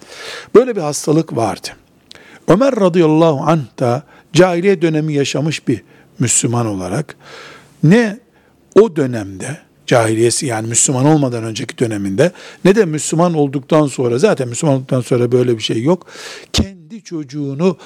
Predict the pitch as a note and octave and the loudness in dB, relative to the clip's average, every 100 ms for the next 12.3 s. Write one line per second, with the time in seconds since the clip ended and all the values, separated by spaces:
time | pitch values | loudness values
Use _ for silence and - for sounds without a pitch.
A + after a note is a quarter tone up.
0 | - - _ D#3 E3+ F#3 F3 C#3+ E3 D#3+ | -20 -20 _ 4 4 2 -6 0 2 2
1 | E3 F3 D#3 A2+ C#3+ D#3 D3+ F#3 F3+ E3 | 2 2 2 4 4 6 4 2 2 2
2 | - - _ - F#3 F#3 E3 D#3+ D#3+ D3 | -4 -20 _ -4 2 2 4 2 2 0
3 | F3 D3+ D3 D3 C#3 C3+ B2+ - - - | 0 0 0 -2 2 4 4 0 -10 -10
4 | - _ _ _ _ - C4+ D4+ E4 E4 | -12 _ _ _ _ 4 4 2 -8 -8
5 | C4+ - B3+ G3 B3+ A#3 A#3+ G3 G3+ A3 | -12 -8 -6 -2 -2 -2 -4 2 2 2
6 | G#3+ A3+ E3 D3 C#3+ F#3+ - - _ - | 0 -4 2 4 4 2 -6 -20 _ 2
7 | D#3 D3 C3 _ _ - C3+ F3+ C#3+ - | 4 4 -2 _ _ -2 0 2 2 2
8 | E3 D3 - - - C#3 E3+ D3+ D#3 D3 | 2 0 -4 -8 0 2 2 -2 0 0
9 | C3+ - F#3 C#3 D#3 F#3+ B3+ G#3+ E3 C#3 | -2 2 2 2 0 0 0 0 0 2
10 | D3+ G3 - - - - A3 E3 - F3 | 0 -2 -14 -20 -10 0 2 2 0 0
11 | - F3 E3 C#3 E3 D3+ C#3 E3+ E3+ D3 | 2 0 0 -2 -2 0 0 4 4 4
12 | C3 F3+ F3 | 2 0 -2